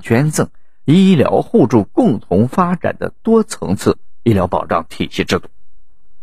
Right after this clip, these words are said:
中国药物研发阶段将进入发展为三点零模式的开放创新。该模式通过并购整合方式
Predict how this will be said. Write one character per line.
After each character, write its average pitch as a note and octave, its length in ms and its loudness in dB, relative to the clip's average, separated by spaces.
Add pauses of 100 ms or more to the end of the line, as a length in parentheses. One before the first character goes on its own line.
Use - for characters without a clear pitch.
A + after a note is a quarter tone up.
(800)
中 F3+ 180 2
国 D3 140 4
药 B2+ 160 4
物 F#2+ 80 0
研 F#2 220 -2
发 G#2 180 -2
阶 G2+ 140 -2
段 D#2+ 280 -6
将 F2 220 -4
进 G2 160 -4
入 D#2 180 -8
发 G2 340 -6
展 D2+ 260 -12
为 D#2+ 120 -12
三 B2 340 0
点 F#2+ 240 -10
零 C3+ 300 4
模 F2+ 160 2
式 - 140 -4
的 - 180 -6
开 A#2 260 -2
放 - 240 -4
创 - 240 -4
新。 A#2 240 0 (840)
该 A#3+ 240 4
模 G#2+ 260 4
式 A2+ 220 0
通 C#3 300 -2
过 A#2 160 2
并 C#3 360 -2
购 A#2+ 240 2
整 E2 240 -4 (120)
合 D3+ 160 -2
方 G#2 200 -2
式 - 220 -8